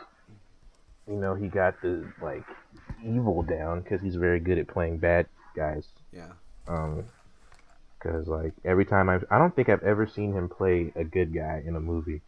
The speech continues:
Speaker 1: when I'm thinking about it. Or a T V show, even.
Speaker 2: No, he,
Speaker 1: Like,
Speaker 2: he just
Speaker 1: nah.
Speaker 2: has that evil, like, it's the, I think it's the eyebrows.
Speaker 1: It's the eyebrows, it's the chin, it's
Speaker 2: Well,
Speaker 1: that shit-eating smirk on his face.
Speaker 2: He played a character that wasn't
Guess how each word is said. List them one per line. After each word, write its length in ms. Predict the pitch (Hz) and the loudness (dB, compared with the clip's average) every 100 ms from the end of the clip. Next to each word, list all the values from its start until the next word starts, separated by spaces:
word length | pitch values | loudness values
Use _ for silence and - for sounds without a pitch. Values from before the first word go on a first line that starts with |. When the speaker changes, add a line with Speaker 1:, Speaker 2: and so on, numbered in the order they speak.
| - - - - | -20 -20 -18 -2
Speaker 1:
when 120 | 85 | 0
I'm 140 | 80 | 0
thinking 300 | - 90 85 | 0 2 4
about 280 | 80 78 78 | 4 4 4
it. 160 | 78 - - - - - - _ _ - - - _ - | 2 -4 -20 -20 -20 -20 -20 _ _ -20 -20 -20 _ 4
Or 220 | 98 104 | 8 10
a 40 | 95 | 8
T 160 | 113 101 | 4 2
V 120 | 90 | 2
show, 240 | - 80 | -2 -2
even. 320 | 80 80 80 82 | -2 -4 -4 -6
Speaker 2:
No, 80 | - | -4
he, 40 | 82 80 | -4 -4
Speaker 1:
Like, 60 | 78 | -6
Speaker 2:
he 140 | 175 196 | -8 -8
just 160 | 196 | -2
Speaker 1:
nah. 60 | 82 | 0
Speaker 2:
has 140 | 78 - | 0 -4
that 240 | 92 - - - - - | -8 -10 -14 -12 -12 -8
evil, 600 | 110 113 104 92 85 78 - - - - - 95 | -6 -6 -8 -8 -10 -12 -16 -20 -20 -20 -16 -16
like, 140 | 85 | -16
it's 140 | 113 - | -16 -14
the, 200 | 76 - | -16 -14
I 40 | - | -16
think 180 | 165 165 | -14 -14
it's 80 | - | -12
the 100 | 80 | -12
eyebrows. 540 | 85 76 60 - - - - - - - - - - - | -12 -12 -14 -16 -18 -20 -20 -20 -20 -18 -18 -18 -16 -16
Speaker 1:
It's 120 | - | -10
the 160 | 92 - | -8 4
eyebrows, 640 | 101 110 107 110 107 95 | 6 8 8 8 6 4
it's 120 | - | -6
the 120 | 90 | -10
chin, 560 | - - 107 104 107 104 | -8 -8 0 2 4 2
it's 100 | 90 | 0
Speaker 2:
Well, 140 | 98 | -2
Speaker 1:
that 180 | 92 82 | -2 -2
shit-eating 680 | - - 107 104 104 98 92 | -6 -2 4 6 6 2 -2
smirk 480 | - 101 98 95 98 | -6 -2 2 2 2
on 120 | 101 | 0
his 160 | 101 - | 0 0
face. 460 | 104 101 101 - | 4 4 4 -2
Speaker 2:
He 140 | 170 170 | -8 -6
played 280 | 175 170 | -2 -2
a 60 | 170 | -2
character 720 | - 127 123 120 123 110 104 | -4 -4 -4 -6 -6 -4 -4
that 220 | 107 101 | -4 -6
wasn't 340 | 95 107 107 | -6 -8 -8